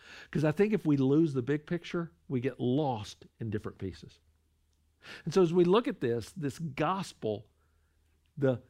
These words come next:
creation, fall, redemption, and restoration, what God's doing in human history, he's also doing in our lives as well. We can also look within that gospel story.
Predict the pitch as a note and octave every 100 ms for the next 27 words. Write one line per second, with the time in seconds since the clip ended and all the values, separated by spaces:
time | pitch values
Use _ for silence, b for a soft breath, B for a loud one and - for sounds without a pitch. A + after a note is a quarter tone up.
0 | _ - C#3+ C#3+ F#3 F3 - F#2 F#2 _
1 | _ - - F3+ E3 A#2 F2+ - _ _
2 | - C3+ A#2 D#3 E3+ - A#2 F#2+ G2 _
3 | - B2 B2+ C3 - C#3 C#3+ - F2+ -
4 | _ _ _ B B - E3+ C#3+ F3 A3
5 | E3+ G3 G3 F#3 D3 D3 B2+ - _ -
6 | F3+ E3+ A#2+ E3 A3 - A2+ A2 C#3 C3
7 | D3 D#3 D3+ B2 C3 B2+ A#2+ - A#2 A2
8 | G#2 G#2+ G2+ - A#2 D#3+ D#3+ A2 _ _
9 | _ _ _ _ _ B B B G3+ G3
10 | G3 C4+ - A#3 F#3+ G#3+ - E3+ - -
11 | G#3+ D4 A#3 E3+ C#3 B2+ - _ - C#3
12 | B2+ - B2+ - - A#2 C3 F3